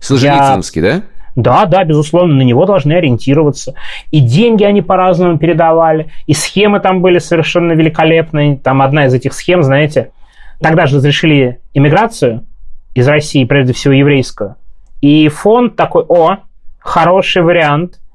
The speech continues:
Speaker 2: И они просто тем людям, которые уезжали за границу, меняли деньги. Вы оставляете в Советском Союзе деньги – а вы на Западе получаете деньги в валюте.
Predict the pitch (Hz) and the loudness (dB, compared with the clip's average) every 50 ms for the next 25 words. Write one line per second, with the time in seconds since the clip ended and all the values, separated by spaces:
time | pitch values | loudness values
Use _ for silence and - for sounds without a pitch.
0 | - - - 151 156 160 180 214 233 220 202 190 202 196 - - 180 - 208 190 | -14 -6 -2 0 0 2 2 0 0 0 0 0 0 0 0 -2 -2 0 0 2
1 | 175 175 175 170 180 175 - 165 160 185 185 185 190 185 170 170 190 185 180 170 | 2 2 2 2 0 -2 -2 -2 0 2 2 4 4 4 4 2 2 2 2 2
2 | 160 170 156 165 165 160 143 135 123 - - - 165 180 180 - - - - - | 0 0 0 0 0 0 0 0 -2 -4 -4 -4 -4 -4 -4 -6 -14 -18 -18 -10
3 | - - 151 160 160 160 165 170 190 226 220 170 170 160 160 165 160 156 165 165 | -4 0 2 2 2 2 2 2 2 2 0 2 0 0 0 0 0 0 -2 -2
4 | 160 - - - - - - - - - - - - - - - - - - - | -4 -8 -14 -14 -14 -14 -14 -14 -14 -12 -14 -14 -14 -14 -16 -16 -16 -10 -4 0
5 | 139 156 180 180 156 123 110 110 - - - - - - - - 131 - - 170 | 2 2 4 4 2 0 -2 -6 -10 -16 -16 -16 -16 -10 -4 -4 -2 -2 0 0
6 | 151 143 143 139 143 135 147 131 - - 143 139 123 - 151 147 - 147 139 139 | 0 2 2 2 0 0 -2 -4 -2 0 0 0 0 0 -4 -2 0 0 2 2
7 | 131 123 151 147 151 214 254 262 262 233 262 262 - - - - - - - - | 2 2 0 0 2 2 2 2 2 2 0 0 -2 -4 -6 -4 -4 -4 -4 -2
8 | - 147 147 202 233 220 160 123 165 196 190 - 160 156 151 147 139 131 123 - | -2 0 2 2 2 2 2 2 0 0 0 0 -2 -2 0 0 0 0 0 0
9 | 151 160 185 180 - 151 123 135 151 175 180 165 139 123 123 120 117 127 127 - | 0 0 0 0 0 0 0 2 0 0 2 0 0 2 2 2 2 0 0 -2
10 | - - | -6 -14